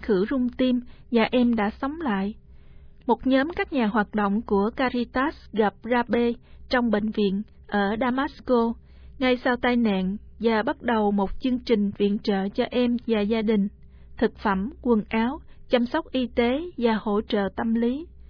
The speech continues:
Thêm vào đó là xe lăn, nạn, chân giả. Cho phép em có thể phục hồi lại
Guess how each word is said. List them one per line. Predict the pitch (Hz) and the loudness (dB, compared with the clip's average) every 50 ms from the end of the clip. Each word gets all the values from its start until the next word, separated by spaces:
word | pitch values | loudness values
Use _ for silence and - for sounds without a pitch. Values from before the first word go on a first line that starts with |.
| - - - - - - - - - - - - - - - | -20 -20 -20 -20 -18 -18 -18 -18 -18 -18 -20 -20 -20 -12 4
Thêm | - 262 254 254 247 | 4 6 6 6 4
vào | 240 220 208 | 2 0 0
đó | 202 214 220 226 262 320 - - - | 0 0 -2 -2 -4 -6 -10 -8 -4
là | 247 220 247 | -2 -2 -2
xe | - - 262 247 247 | -2 -2 -2 -2 -2
lăn, | 254 254 254 247 254 247 - - - - | 0 0 0 -2 -2 -6 -10 -14 -6 -2
nạn, | 226 214 208 202 196 190 208 233 - - - | 0 0 0 0 0 -2 -2 -4 -8 -12 -6
chân | - 247 240 240 226 | -4 -2 0 0 0
giả. | 220 214 202 202 220 233 - - - - - - - - - - - - | 0 0 -2 -2 -4 -6 -8 -12 -18 -20 -20 -20 -20 -20 -20 -20 -4 0
Cho | 269 247 | 0 0
phép | 254 285 311 - - - | 2 0 -2 -2 -2 0
em | 262 247 233 233 | 2 2 2 2
có | 220 - - | -2 -4 -4
thể | - 285 196 202 | -2 -2 -2 -2
phục | - - 202 190 | 0 -2 -2 -4
hồi | - - 240 226 214 202 | -4 -4 -2 -2 0 0
lại | 202 202 196 196 190 202 | 0 0 -2 -2 -4 -4